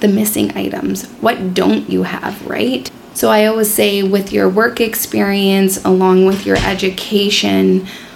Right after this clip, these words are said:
what are some items that might not be completed and might not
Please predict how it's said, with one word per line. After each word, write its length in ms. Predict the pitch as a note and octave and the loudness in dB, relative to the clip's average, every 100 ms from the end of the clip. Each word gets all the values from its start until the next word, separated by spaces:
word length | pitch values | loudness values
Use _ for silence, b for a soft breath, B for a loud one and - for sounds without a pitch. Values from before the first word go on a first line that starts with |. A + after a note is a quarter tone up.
| B | B
what 300 | - G3 G#3 | 0 2 2
are 140 | A3+ A#3+ | 2 0
some 300 | - A#3+ A3 | 2 0 0
items 840 | - F#3+ G3+ G#3+ A3 A#3 - - - | 2 2 2 2 0 -2 -2 -8 -8
that 360 | F#3+ G3 G3+ G3 - - - | -2 -2 -2 -4 -8 -12 2
might 580 | G#3+ G#3 G3 G3+ - - - - | 4 4 2 -2 -6 -14 -14 -2
not 280 | G3+ F#3+ F#3+ | 0 0 0
be 100 | F#3+ | -2
completed 840 | F#3 G3 F#3+ G3+ F#3+ F3+ F#3 F3+ | 0 0 0 0 2 2 0 -2
and 200 | F#3+ F#3+ | 0 2
might 240 | F#3+ G3 - | 2 0 0
not 340 | F#3 F#3+ G#3 | 0 2 0